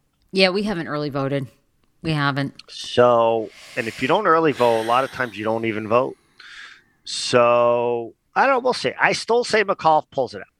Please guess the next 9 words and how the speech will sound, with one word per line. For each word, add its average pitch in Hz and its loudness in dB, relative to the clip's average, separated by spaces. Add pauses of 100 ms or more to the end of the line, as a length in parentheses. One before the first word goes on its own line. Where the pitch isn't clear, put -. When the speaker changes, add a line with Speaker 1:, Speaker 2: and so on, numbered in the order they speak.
(440)
Speaker 2:
I 113 -2
still - 2
say 120 -2
he 104 -10
does. - -18 (720)
I, 120 2
I, 127 0 (100)
you 160 -8
know, 104 -10